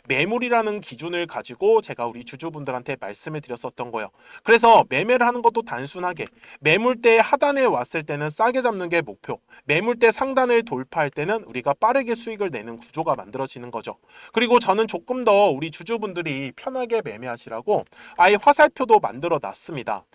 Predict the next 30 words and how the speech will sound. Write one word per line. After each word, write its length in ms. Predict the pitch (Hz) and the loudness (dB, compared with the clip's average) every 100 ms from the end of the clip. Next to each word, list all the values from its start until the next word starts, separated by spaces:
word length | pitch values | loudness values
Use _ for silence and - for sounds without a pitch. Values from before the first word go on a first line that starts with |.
| _ - | _ -16
지금 320 | - 220 262 240 | -10 0 0 0
보시면 600 | 214 196 247 214 214 123 | -2 -4 0 4 4 2
아예 280 | 131 175 226 | 2 6 6
어떠한 400 | 135 - 233 240 | 2 4 4 4
화살표도 540 | 233 262 254 226 208 | 0 -2 0 0 -4
뜨지 240 | 202 233 226 | -6 -6 -4
않고 260 | 127 - 139 | -4 -6 -8
있어요. 220 | - 107 | -8 -14
두 160 | - 135 | -14 -2
달 180 | 160 | -2
동안에. 380 | 165 131 117 101 - _ _ - | -2 -6 -6 -8 -14 _ _ -12
근데 280 | - 220 233 | -2 4 6
이렇게 220 | 214 226 | 4 2
화살표가 600 | 220 262 277 - 240 214 | 0 4 2 2 0 0
뜨면요, 500 | 208 214 180 208 127 - | 0 -4 -2 0 -2 -2
매수에 480 | 120 143 160 240 226 | -4 -4 -2 0 0
대한 220 | 190 170 | 0 -2
타점이 640 | - - 269 247 160 147 - | -6 -4 0 0 -2 -6 -8
바로 300 | - 135 165 | -4 -2 -2
표시가 480 | - 254 - 226 165 | -6 -10 -4 -2 0
나오고요. 500 | 113 127 117 160 - _ - - | -2 -4 -2 -4 -4 _ -20 -8
이렇게 340 | 180 208 214 202 | -2 0 0 0
매도에 440 | 113 123 240 247 | -4 -2 2 2
대한 180 | 220 208 | 2 -2
타점이 400 | 226 - 214 202 | -6 -4 -4 -4
뜨면은 500 | 220 208 160 185 113 110 | -6 -6 -4 -6 -8 -8
매도 260 | 113 214 | -6 -6
타점이 500 | 214 220 - 185 175 | -6 -8 -6 -6 -6
표시가 400 | - 226 208 175 | -10 -14 -6 -4
나옵니다. 540 | 117 104 131 110 101 | -4 -10 -12 -10 -10